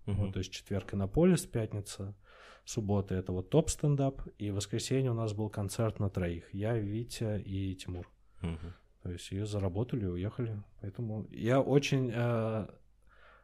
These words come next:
Speaker 2: благодарен, э, Артуру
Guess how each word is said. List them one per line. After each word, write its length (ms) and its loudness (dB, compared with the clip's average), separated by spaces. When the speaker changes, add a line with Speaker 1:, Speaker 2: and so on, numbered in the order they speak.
Speaker 2:
благодарен, 720 6
э, 600 -4
Артуру 600 -2